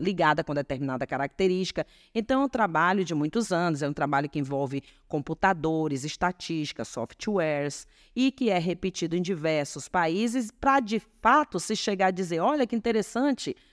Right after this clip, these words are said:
quando o indivíduo cobre o rosto da vítima, a probabilidade que ele seja afetivamente ou intimamente ligado à vítima é alta", né? Então, você tá olhando a cena do crime, analisando as, as ações que estão aparecendo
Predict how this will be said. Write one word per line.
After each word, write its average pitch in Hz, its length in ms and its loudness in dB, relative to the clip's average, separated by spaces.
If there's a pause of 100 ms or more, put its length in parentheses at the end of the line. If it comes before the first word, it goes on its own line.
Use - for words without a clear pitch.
(120)
quando 269 240 4
o - 20 4
indivíduo 190 400 0
cobre 160 240 -2
o 151 60 -2
rosto 156 220 -2
da 135 100 -2
vítima, 202 440 0
a - 20 -18
probabilidade 196 1160 2
que - 120 -2
ele 170 120 0
seja 160 360 0
afetivamente 160 760 -2
ou 180 80 0
intimamente 156 600 0
ligado 139 300 0
à 127 40 -4
vítima 226 360 0
é 233 60 2
alta", 156 460 0 (240)
né? 165 280 0 (280)
Então, 190 220 0
você 240 220 0
tá 175 160 2
olhando 139 260 0
a 135 40 0
cena 120 300 -4
do 131 80 -6
crime, 277 240 2
analisando 170 640 0
as, 139 120 -10
as 151 200 -2
ações 147 500 -4
que - 80 -12
estão 127 260 -6
aparecendo 143 760 0